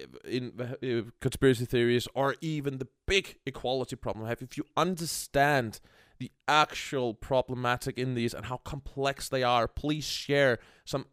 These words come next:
actual light on what the solution could be, 'cause nobody are. And I'm ac-, and, and that is just a thing I would like people to do more of. Let's talk about what we can do to actually change it,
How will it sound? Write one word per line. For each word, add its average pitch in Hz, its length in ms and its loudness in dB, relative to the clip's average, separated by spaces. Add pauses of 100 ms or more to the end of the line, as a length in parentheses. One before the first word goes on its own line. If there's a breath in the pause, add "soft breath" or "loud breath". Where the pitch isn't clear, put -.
(100)
actual 131 400 2
light 120 300 2
on 120 140 -4
what 110 160 -2
the 120 60 -6
solution 117 460 -4
could - 240 -8
be, 127 180 4
'cause - 240 -8
nobody 165 520 0
are. 117 380 2 (640 soft breath)
And 139 180 2
I'm 143 120 6
ac-, 143 280 2
and, 143 260 -2
and 143 200 0
that 147 160 2
is 135 100 -10
just - 500 -4
a 123 100 -6
thing 135 260 -6
I 123 60 0
would 123 140 -6
like 120 300 -4
people 123 240 -6
to 123 120 -10
do 123 200 -4
more 120 500 0
of. 120 440 -2 (120)
Let's 123 160 -4
talk 156 200 0
about 143 200 -2
what 135 160 -2
we 139 80 -8
can 135 140 -6
do 135 140 -2
to 139 100 -4
actually 131 320 -8
change 135 540 -10
it, - 180 -20